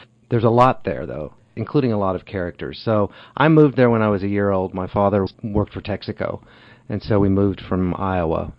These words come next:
And, um, I was a year old when we moved to Amarillo. And so my, all of my childhood memories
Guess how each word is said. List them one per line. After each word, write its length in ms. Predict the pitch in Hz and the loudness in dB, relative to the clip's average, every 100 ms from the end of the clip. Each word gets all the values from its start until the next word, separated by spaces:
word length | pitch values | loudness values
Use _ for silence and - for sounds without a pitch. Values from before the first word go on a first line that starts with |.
| _ - | _ -10
And, 280 | 95 90 87 | -4 -2 -2
um, 640 | 85 85 85 - - - | -2 -2 -4 -8 -14 -16
I 140 | - 98 | -8 -4
was 140 | 92 | -2
a 60 | 92 | -2
year 220 | 92 95 | 0 0
old 200 | 87 87 | 0 -2
when 120 | 87 | -2
we 80 | 85 | -2
moved 220 | 85 87 | -2 -4
to 80 | - | -4
Amarillo. 560 | 87 85 85 85 80 73 | -4 -4 -2 -2 -2 -4
And 220 | 85 - - - - - - _ _ | -6 -10 -16 -20 -20 -20 -20 _ _
so 100 | - | -2
my, 300 | 110 101 98 | 0 2 2
all 200 | 98 107 | 0 0
of 60 | 113 | 0
my 140 | 101 | 0
childhood 600 | 101 110 104 101 87 101 87 | -2 0 0 0 -2 -2 0
memories 720 | 104 113 98 87 95 95 - | 2 2 2 0 -4 -6 -14